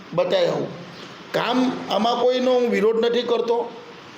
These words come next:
ધારાસભ્યોનો વિરોધ નથી કરતો, સંસદ સભ્યોનો વિરોધ નથી કરતો કે કોઈ પાર્ટીનો વિરોધ નથી કરતો. કેમ કે આ જે કોઈ ડી પી આર બનાવે એ અધિકારી બનાવતા હોય છે.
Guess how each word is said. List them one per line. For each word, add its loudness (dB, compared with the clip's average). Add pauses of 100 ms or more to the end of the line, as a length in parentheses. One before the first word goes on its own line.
(260)
ધારાસભ્યોનો 2
વિરોધ 4
નથી 2
કરતો, 0
સંસદ 0
સભ્યોનો 2
વિરોધ 2
નથી 2
કરતો 0 (480)
કે 2
કોઈ 2
પાર્ટીનો 0
વિરોધ 4
નથી 2
કરતો. -4 (1080)
કેમ 2 (300)
કે -2
આ 0
જે 0
કોઈ 2
ડી 2
પી 2
આર 4
બનાવે 2 (480)
એ 0
અધિકારી 2
બનાવતા 0
હોય -4
છે. -6